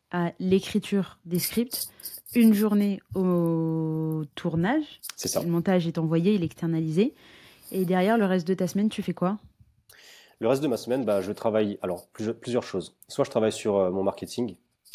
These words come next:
Speaker 2: j'essaie d'améliorer des choses, j'essaie d'améliorer, euh, les pages, j'essaie de, de, de créer, de créer de nouvelles choses, quoi. Ou des, ou je suis en train de créer des formations, ou je suis en train de me former.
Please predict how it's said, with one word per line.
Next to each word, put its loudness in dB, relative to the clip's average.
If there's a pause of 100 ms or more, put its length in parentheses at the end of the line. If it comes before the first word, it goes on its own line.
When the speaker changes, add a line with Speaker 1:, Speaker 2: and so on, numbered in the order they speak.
Speaker 2:
j'essaie -2
d'améliorer 2
des 0
choses, -2
j'essaie -6
d'améliorer, -2
euh, 0
les -6
pages, 2
j'essaie -4
de, -4
de, -8 (340)
de -4
créer, 2
de -4
créer 0
de 0
nouvelles -2
choses, -6
quoi. -6 (560)
Ou -6
des, -2 (100)
ou -4
je -8
suis 2
en 4
train -2
de -2
créer -4
des -2
formations, -4 (440)
ou 4
je -2
suis -2
en -2
train 0
de 2
me 2
former. -2